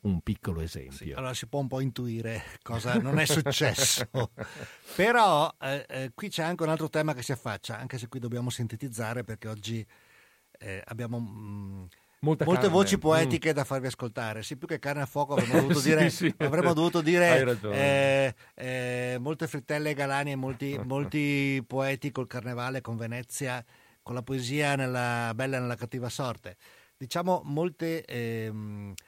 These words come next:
Speaker 2: voci poetiche da proporvi. Eh, però accenniamo a questo tema. Probabilmente c'era anche una certa invidia da poeta meno affermato verso la poetessa più affermata,
Speaker 1: Mm.
Speaker 2: per ragioni poetiche e per ragioni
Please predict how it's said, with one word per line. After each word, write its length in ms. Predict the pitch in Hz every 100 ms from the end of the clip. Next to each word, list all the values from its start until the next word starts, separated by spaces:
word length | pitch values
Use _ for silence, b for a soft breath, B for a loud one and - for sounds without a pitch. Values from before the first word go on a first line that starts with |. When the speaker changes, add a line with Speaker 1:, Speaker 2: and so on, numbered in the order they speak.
| b
Speaker 2:
voci 260 | 135 160 -
poetiche 440 | 127 127 131 123
da 100 | 107
proporvi. 520 | 113 107 101 85 90 B B B B _
Eh, 320 | 165 139 139 123
però 160 | 233
accenniamo 500 | 208 160 214 180 165
a 60 | 147
questo 240 | 127 139
tema. 340 | - 113 98 95 _
Probabilmente 640 | - 143 151 175 175 202 160
c'era 300 | - 139 131
anche 500 | 135 143 - 156 -
una 220 | 143 123
certa 360 | 120 147 143 143 -
invidia 760 | 131 131 175 135 101 87 98 _
da 280 | - 113 135
poeta 500 | 143 143 147 - 113
meno 400 | 117 135 135 104
affermato 840 | - 127 120 110 90 - 156 - _ _ _ _ _
verso 320 | 113 139 -
la 120 | 135 117
poetessa 480 | 165 143 113 139
più 140 | 123 117
affermata, 640 | 95 107 113 110 - 95
Speaker 1:
Mm. 300 | 135 180 240
Speaker 2:
per 160 | 214 151
ragioni 420 | 156 139 160 151
poetiche 640 | 175 151 117 139 131 160 -
e 120 | 127
per 160 | 127
ragioni 580 | 123 120 120 117 127 123